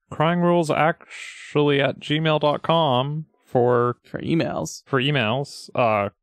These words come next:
Speaker 1: you can email questions, comments, praise.
Speaker 2: Mm-hmm.
Speaker 1: We love all of these. Even if I don't read them on air, we do read all of the emails that we
Speaker 2: Mm-hmm.
Speaker 1: get. Um,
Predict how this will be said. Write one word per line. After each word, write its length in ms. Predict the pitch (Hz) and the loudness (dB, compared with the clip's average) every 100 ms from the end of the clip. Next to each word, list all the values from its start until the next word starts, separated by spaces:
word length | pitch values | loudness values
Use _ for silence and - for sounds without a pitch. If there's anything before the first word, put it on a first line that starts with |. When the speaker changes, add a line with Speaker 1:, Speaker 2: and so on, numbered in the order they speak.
| _ _ _ _ _ _ _ _ _ _ _ - | _ _ _ _ _ _ _ _ _ _ _ -8
Speaker 1:
you 180 | 135 | -4
can 160 | 135 135 | 0 0
email 420 | 120 127 131 120 | 0 0 2 0
questions, 1160 | - 135 135 - 135 131 131 131 - - - _ | 0 0 0 -2 -6 -4 -6 -8 -12 -20 -20 _
comments, 920 | - 120 131 131 131 135 131 - - - - | -6 -2 0 0 -2 -4 -10 -16 -20 -20 -10
praise. 1040 | - 113 127 135 135 135 135 135 - - | 0 0 2 -2 -2 -4 -6 -12 -20 -8
Speaker 2:
Mm-hmm. 140 | 147 131 | -2 -2
Speaker 1:
We 40 | |
love 220 | 135 131 123 | 0 0 2
all 260 | 117 113 | 2 0
of 120 | - - | -4 -10
these. 540 | - 143 151 - _ _ _ _ - _ _ | -10 -8 -12 -20 _ _ _ _ -20 _ _
Even 160 | 170 165 | 0 2
if 60 | 151 | 2
I 60 | |
don't 180 | 151 127 | 2 0
read 260 | 113 110 117 | -2 -2 -2
them 320 | - 50 50 - _ | -4 -4 -8 -16 _
on 280 | 113 113 107 - _ | -4 -4 -6 -14 _
air, 420 | 127 110 101 101 - | -2 0 -2 -4 -6
we 120 | 110 | -12
do 280 | - 117 - | -8 -10 -8
read 240 | 113 110 - | -12 -10 -6
all 320 | - - 85 | -4 -4 -6
of 160 | - - | -10 -14
the 100 | 50 | -14
emails 340 | 50 50 - | -12 -14 -10
that 100 | 135 | -10
we 120 | 135 | -10
Speaker 2:
Mm-hmm. 40 | 165 | -12
Speaker 1:
get. 500 | - - _ _ 131 | -18 -20 _ _ -2
Um, 580 | 123 107 98 92 92 | -2 -2 -4 -8 -12